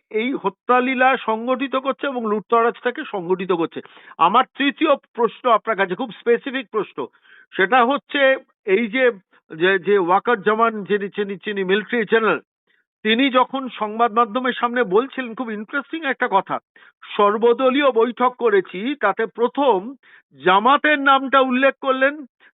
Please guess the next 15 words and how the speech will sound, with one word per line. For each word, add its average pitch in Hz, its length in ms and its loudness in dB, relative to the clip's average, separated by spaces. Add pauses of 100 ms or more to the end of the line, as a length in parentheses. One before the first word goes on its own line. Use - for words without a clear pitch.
(160)
তারপর 208 500 4
বিএনপি, 269 800 -2 (480)
তারপর 233 580 2
জাতীয় 208 480 0
পার্টি 277 460 0
এবং 247 340 0
তারপরে 262 580 2
সুশীল 247 460 -6
বুদ্ধিজীবী।" 185 760 -6 (680)
এটাতে 247 320 2
কি 302 200 0
ইন্ডিকেশন 285 520 0
নয় 269 300 4
all 233 100 2
পার্টিতে 262 480 0